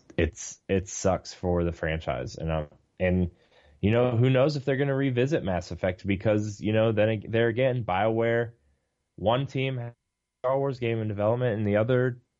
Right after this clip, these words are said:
team has their new I P, which is supposed to be, uh, you know, quote, the Destiny killer. So,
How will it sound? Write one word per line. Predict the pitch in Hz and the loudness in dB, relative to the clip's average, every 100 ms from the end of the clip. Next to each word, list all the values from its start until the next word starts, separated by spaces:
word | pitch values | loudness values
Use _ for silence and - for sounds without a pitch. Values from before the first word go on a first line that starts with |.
| _ - | _ -8
team | 117 117 120 | -4 -2 -2
has | 104 104 113 117 113 | -2 0 2 0 0
their | 113 113 | 0 0
new | 113 117 | 0 0
I | 107 113 | 0 -2
P, | 117 120 123 | -4 -2 0
which | 98 95 - - | 0 -2 -4 -4
is | 98 92 | -2 -4
supposed | - 104 98 104 104 - | -4 -2 0 0 -2 -4
to | 101 | -4
be, | 107 107 107 107 - - - | 0 4 4 4 0 -4 -2
uh, | 104 107 104 98 | 2 4 4 2
you | 101 | -2
know, | 98 | -4
quote, | 95 - 98 107 - | -4 -2 0 0 -2
the | 101 | 0
Destiny | 107 110 - 92 87 | 2 0 -4 -4 -4
killer. | - 85 85 78 - _ _ _ _ | -2 -2 -2 -4 -8 _ _ _ _
So, | - 90 92 | -4 2 2